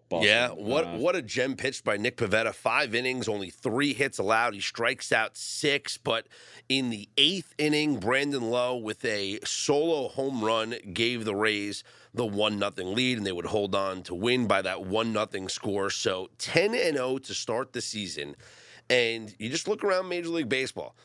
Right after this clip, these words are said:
Speaker 2: They have scored the most runs with seventy-six. They have allowed the least amount of runs with eighteen.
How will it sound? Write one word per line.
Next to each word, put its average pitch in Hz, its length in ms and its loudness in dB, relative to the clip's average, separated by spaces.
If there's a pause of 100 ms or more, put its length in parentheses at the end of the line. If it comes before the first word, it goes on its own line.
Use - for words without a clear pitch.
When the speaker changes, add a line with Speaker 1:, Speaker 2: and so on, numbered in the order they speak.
(220)
Speaker 2:
They 107 300 2
have 98 260 0
scored 123 400 -2
the 98 200 -4
most 107 340 0
runs 135 400 -4 (420)
with 95 220 -4 (100)
seventy-six. - 1040 -4 (540)
They 101 140 2
have 117 180 2
allowed 110 560 2 (100)
the 101 220 -4
least 131 440 -2
amount 87 380 -2
of 80 140 -10
runs 76 480 -6 (520)
with 107 220 -8 (160)
eighteen. - 840 -4